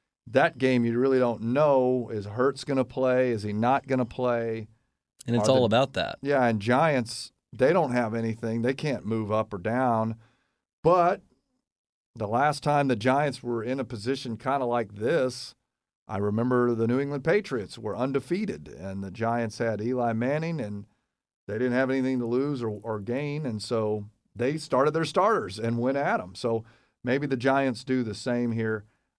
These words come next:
Speaker 1: I don't really know, but I, I definitely think for the Cowboys, this is a game you wanna win. I just think going into the playoffs,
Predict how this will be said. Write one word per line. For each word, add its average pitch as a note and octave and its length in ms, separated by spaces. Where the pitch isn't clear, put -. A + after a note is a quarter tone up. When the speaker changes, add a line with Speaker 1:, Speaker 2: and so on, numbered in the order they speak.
Speaker 1:
I C#3+ 100
don't D3+ 220
really C3 260
know, A2+ 460
but B2 140
I, C3+ 180
I - 20
definitely D#3+ 480
think C3+ 260
for A#2+ 120
the G#2 80
Cowboys, A#2 720
this C3+ 240
is B2 120
a A#2 40
game A#2+ 300
you A2+ 100
wanna G#2 240
win. F#2+ 380
I A2 80
just B2+ 240
think C3 160
going B2+ 260
into D#3 160
the D3 80
playoffs, C3 720